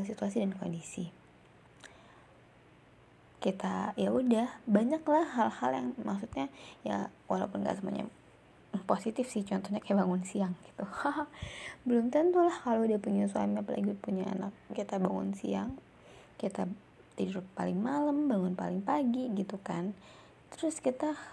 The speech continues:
kalau masih sendiri bisa menikmati kehidupan kita, bisa banyak me time-nya. Ya udah, nikmati momen-momen yang itu mungkin nggak bisa kamu dapatin banyak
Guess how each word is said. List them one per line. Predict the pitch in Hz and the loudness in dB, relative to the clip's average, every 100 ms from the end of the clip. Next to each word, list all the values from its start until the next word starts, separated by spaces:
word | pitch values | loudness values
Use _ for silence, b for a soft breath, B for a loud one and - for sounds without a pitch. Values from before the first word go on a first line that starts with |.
| B - - - - - | B -20 -20 -20 -20 -2
kalau | 202 190 | 0 2
masih | 185 196 | 2 -2
sendiri | 208 208 247 339 | 0 0 0 0
bisa | 285 214 | -2 -2
menikmati | 196 196 190 196 | -2 0 -2 -4
kehidupan | - 302 294 285 | -2 -4 -2 -4
kita, | 277 277 254 240 | -4 -2 0 2
bisa | 190 190 | 0 -2
banyak | 180 196 202 | -2 -2 -2
me | 240 | -2
time-nya. | 277 277 285 277 262 269 B B B B 254 | -2 -2 -2 -2 -2 -4 B B B B 2
Ya | 247 | 4
udah, | 330 302 285 294 | 6 8 8 8
nikmati | 254 240 240 240 247 | 0 0 0 0 0
momen-momen | 277 240 220 214 208 233 277 | 0 2 0 0 -2 -2 0
yang | 240 208 - - - - | -2 -4 -8 -20 -20 -6
itu | 247 240 - 330 320 | -4 -4 0 0 2
mungkin | 247 233 240 320 240 | 2 2 2 0 0
nggak | - | 0
bisa | 214 202 196 | -2 -2 -2
kamu | 202 196 196 | 0 0 2
dapatin | 196 196 - 196 - 196 | 2 0 -4 -4 0 4
banyak | 190 196 208 233 | 6 4 2 0